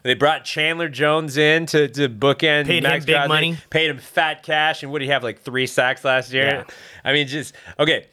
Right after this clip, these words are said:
Speaker 1: So, like, let's break all of this down. I mean, first of all, giving Derek Carr the money, you know, and then, and then just trading him at the end of the season, getting
Speaker 2: Yeah.
Speaker 1: nothing for him.
Speaker 2: Yep.
Speaker 1: That's, like, strike one. It's like, all right, what do you, what are we doing here, guys?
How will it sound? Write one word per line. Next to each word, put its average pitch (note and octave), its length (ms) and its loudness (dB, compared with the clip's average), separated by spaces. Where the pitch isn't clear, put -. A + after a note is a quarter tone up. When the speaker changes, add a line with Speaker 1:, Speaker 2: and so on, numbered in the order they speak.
Speaker 1:
So, D#3 200 2
like, D3+ 240 4
let's F3+ 200 2
break F#3+ 260 0
all E3 200 4
of C#3 140 0
this G#2+ 120 -12
down. C3+ 260 0
I G#2+ 60 -6
mean, A2 220 -12
first D#3 280 -2
of C3 80 -4
all, A#2 140 4
giving D3 300 -2
Derek A#2+ 320 2
Carr B2 240 2
the B2 60 -2
money, A#2 440 0
you A#2 60 -2
know, A#2 220 2
and A#2 120 -2
then, B2 260 0
and B2 220 -6
then B2 160 0
just A2+ 200 -8
trading C3 320 -2
him A2 240 -6
at C3 120 -6
the B2+ 120 0
end B2 80 -2
of A2+ 60 -8
the A2 40 -6
season, A#2 380 -2
getting G#2+ 360 -2
Speaker 2:
Yeah. A2+ 140 -6
Speaker 1:
nothing C#3 560 -4
for C3 300 -4
him. D3 240 -6
Speaker 2:
Yep. B2 160 -8
Speaker 1:
That's, D#3+ 320 -2
like, E3+ 160 -4
strike C#3 400 -6
one. A2+ 260 -6
It's F#2+ 160 -12
like, A#2+ 160 0
all B2 60 2
right, A#2+ 100 -4
what D3 120 2
do C#3 60 -2
you, C#3 80 -4
what D#3 220 0
are C#3+ 40 -2
we B2+ 100 -6
doing A#2 300 -2
here, G2 160 -6
guys? F#2+ 420 -4